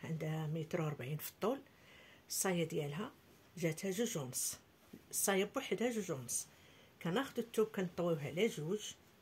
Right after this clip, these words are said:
بحال هذا الشكل من هنا، كنطويوه بحال هكذا على جوج. من بعد ملي كنطويوه على جوج كنديروه قنت بحال غنديروا الفولار،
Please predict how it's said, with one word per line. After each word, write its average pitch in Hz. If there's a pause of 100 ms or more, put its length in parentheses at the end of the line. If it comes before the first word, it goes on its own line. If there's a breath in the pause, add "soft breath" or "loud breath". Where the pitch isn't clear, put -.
(800)
بحال -
هذا 156
الشكل - (400)
من 143
هنا، 160 (1500)
كنطويوه 170
بحال 202
هكذا 151 (680)
على 147
جوج. 214 (640 loud breath)
من 262
بعد 269 (200)
ملي 196
كنطويوه 170
على 147
جوج 240
كنديروه 170
قنت 240
بحال 202
غنديروا 190
الفولار، 165